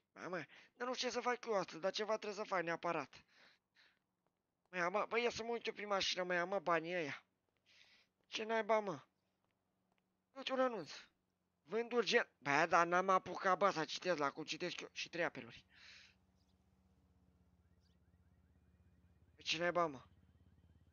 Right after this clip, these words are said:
Ia să ne uităm la anunț. Twitter. Vând urgent magazin la un preț foarte mic și accesibil. Pentru mai multe detalii, la numărul de telefon din anunț. Păi să fiu al naiba, bă. Ia să sunăm, mă, la anunț.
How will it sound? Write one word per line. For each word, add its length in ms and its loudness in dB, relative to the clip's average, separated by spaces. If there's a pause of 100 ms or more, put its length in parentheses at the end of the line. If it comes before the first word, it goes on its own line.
Ia 100 -12
să 120 -8
ne 80 -2
uităm 260 -2
la 160 4
anunț. 280 0 (360)
Twitter. 440 -8 (400)
Vând 260 -4
urgent 380 2
magazin 560 4
la 120 2
un 140 0
preț 200 -2
foarte 340 -2
mic 240 -4
și 120 0
accesibil. 680 -2
Pentru 320 -2
mai 140 2
multe 300 -2
detalii, 460 0
la 140 6
numărul 300 0
de 100 2
telefon 520 0
din 160 -2
anunț. 400 0 (2750)
Păi 120 -10
să 160 2
fiu 200 -4
al 220 4
naiba, 420 4
bă. 180 0 (1400)
Ia 160 0
să 120 2
sunăm, 360 4
mă, 120 8
la 180 6
anunț. 300 -4